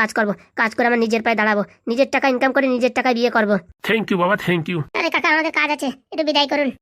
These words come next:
Speaker 2: বলছি বাবা, খাওয়া দাওয়া করে গেলে হতো না?
Speaker 3: না, না, অনেক কাজ আছে, আজকে আবার পুজোর দিন তো, বাড়ি একটু বাজি টাজি ফাটাতে হবে,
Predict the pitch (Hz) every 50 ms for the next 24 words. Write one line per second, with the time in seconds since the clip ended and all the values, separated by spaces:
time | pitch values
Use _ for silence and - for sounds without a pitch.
0 | - 269 - 170 185 185 165 180 - - - _ - - 175 175 170 165 165 156
1 | 185 180 165 185 180 151 135 156 170 185 214 190 151 - - _ - 311 320 320
2 | 320 302 294 302 294 - 294 277 262 269 262 294 247 - _ _ _ - 311 277
3 | 277 285 285 302 - 311 277 285 285 262 302 330 339 427 311 - - - _ -
4 | - 285 285 285 277 - 330 294 - - _ - - 311 285 262 269 269 294 294
5 | 294 - 277 269 269 254 302 269 220 277 277